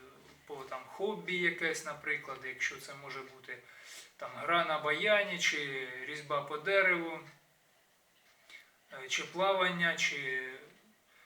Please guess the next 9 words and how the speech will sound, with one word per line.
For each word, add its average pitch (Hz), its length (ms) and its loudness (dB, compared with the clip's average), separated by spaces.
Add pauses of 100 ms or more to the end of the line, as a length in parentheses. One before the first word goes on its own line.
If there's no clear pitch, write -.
(160)
коли 143 220 -8
люди 160 240 -4
плавають 147 540 2
там 135 200 -8
на 135 100 -4
байдарках, 160 840 2 (640)
чи - 160 -10
вирощують 156 640 -2
помідори. 175 720 -2